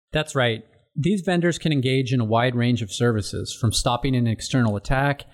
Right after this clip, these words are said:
investigating an incident, assisting with the notification process,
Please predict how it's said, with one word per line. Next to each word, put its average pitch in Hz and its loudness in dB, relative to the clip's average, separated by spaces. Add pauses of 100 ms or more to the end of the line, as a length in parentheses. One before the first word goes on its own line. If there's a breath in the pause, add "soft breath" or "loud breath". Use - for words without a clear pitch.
(220 soft breath)
investigating 117 2
an 110 4
incident, 143 0 (180)
assisting 123 2
with 113 -2
the 123 0
notification 117 0
process, 143 0